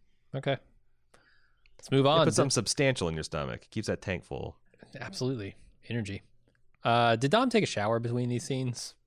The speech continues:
Speaker 1: 'Cause she's got her hair, like, all up and she's been in the hospital and now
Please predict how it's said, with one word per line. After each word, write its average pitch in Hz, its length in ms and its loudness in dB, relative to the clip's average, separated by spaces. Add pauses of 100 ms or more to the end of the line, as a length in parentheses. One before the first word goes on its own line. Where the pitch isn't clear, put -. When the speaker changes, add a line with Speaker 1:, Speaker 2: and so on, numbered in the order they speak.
(540)
Speaker 1:
'Cause - 80 -12
she's 143 120 -2
got 185 140 6
her 123 60 4
hair, 123 260 4
like, 104 240 2
all 110 260 6
up 107 240 2
and 101 100 -4
she's 95 180 -6
been 120 100 0
in 104 60 0
the 95 60 -2
hospital 107 560 2
and 101 80 -4
now 101 340 -2